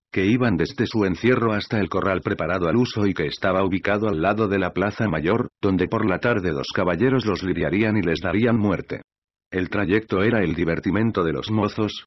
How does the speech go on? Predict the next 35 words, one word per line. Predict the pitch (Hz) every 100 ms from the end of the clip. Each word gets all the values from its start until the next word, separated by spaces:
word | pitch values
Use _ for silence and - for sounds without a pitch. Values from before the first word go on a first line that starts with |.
| _
que | 104
corrían | 95 90 117 123 113
con | 110 95
ellos | 101 101 98
en | 80
tanto | 95 101 113 90
desde | 85 90
los | 82 80
balcones | 85 82 123 127 104
y | 87
tras | 123 107
las | 80 73
vallas | 80 120 123 117
que | -
guardaban | 87 85 92 113 104
la | 73
carrera | 78 69 101 104
de | 90
los | 80 -
cornupetas | 85 78 98 82 135 120
un | 107
público | 127 135 135 - 92
bullanguero | 101 85 87 110 107
y | 82
festivo | 80 80 - 101
lanzaba | 90 82 110 110 110 98
a |
su | - 101
paso | 113 117 147
toda | - 117 117
suerte | 110 113 113 90
de | 85
hortalizas | 85 87 110 135 120
y | 101
productos | 92 82 101 -